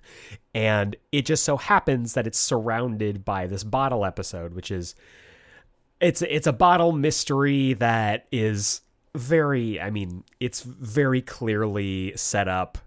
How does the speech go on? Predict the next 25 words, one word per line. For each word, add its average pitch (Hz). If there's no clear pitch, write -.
in 101
the 101
opening 95
of 92
the, 90
uh, 78
of 123
the 107
episode. 92
And 95
if 117
you 131
pay 147
attention, 95
the 131
mystery, 113
the, 110
the 117
reveal 117
isn't 107
all 101
that 98
shocking 117
or 104
surprising. 113